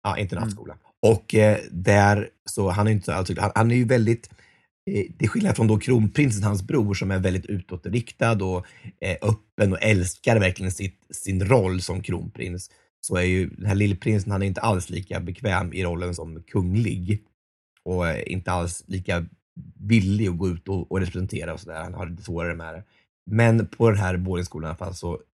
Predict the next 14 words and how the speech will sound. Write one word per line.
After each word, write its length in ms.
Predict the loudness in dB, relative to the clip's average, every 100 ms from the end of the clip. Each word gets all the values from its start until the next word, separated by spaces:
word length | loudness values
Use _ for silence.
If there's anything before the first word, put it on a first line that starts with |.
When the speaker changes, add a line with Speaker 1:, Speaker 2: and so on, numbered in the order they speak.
| _ -20
Speaker 1:
så 220 | -10 -8 -2
finns 140 | -2
det 100 | -2 -2 2
en 140 | 2 2
ljusglimt 840 | 0 -2 -6 -12 -16 -14 -14 -14
och 80 | -12
det 60 |
är 40 | -12
då 140 | -12
när 100 | -14
han 100 | -12
träffar 520 | -12 -12 -12 -12 -12 _ _ _ _ -6
en 60 | -4
annan 320 | -2 -4 -12